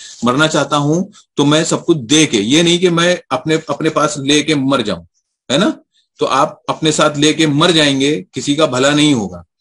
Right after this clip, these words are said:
आप दे के जाएं, सोसाइटी को बैक करना होता है। ठीक है, ठीक, बहुत बहुत शुक्रिया, धन्यवाद।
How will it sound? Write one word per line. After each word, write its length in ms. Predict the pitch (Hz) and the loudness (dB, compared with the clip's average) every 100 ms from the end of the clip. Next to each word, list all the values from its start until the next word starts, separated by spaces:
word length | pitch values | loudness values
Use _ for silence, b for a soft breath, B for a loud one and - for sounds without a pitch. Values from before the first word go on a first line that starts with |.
| b _ _ | b _ _
आप 160 | - 143 | -2 0
दे 280 | 139 165 208 | 4 4 6
के 160 | 185 | 4
जाएं, 280 | 113 87 90 - _ | 0 -4 -10 -16 _
सोसाइटी 380 | - 120 117 151 | -6 -4 -2 0
को 100 | 175 | 0
बैक 260 | 143 160 - | 2 0 0
करना 220 | 117 110 | -2 -2
होता 300 | 92 85 - | -6 -8 -18
है। 60 | - _ | -20 _
ठीक 140 | 156 226 | 0 0
है, 220 | 165 - B B B _ - | -2 -6 B B B _ -2
ठीक, 240 | 156 - - | -2 -4 -10
बहुत 180 | 107 113 | -4 -2
बहुत 140 | 139 | -2
शुक्रिया, 300 | 139 131 151 | -2 0 0
धन्यवाद। 440 | 135 135 160 165 | 0 0 2 0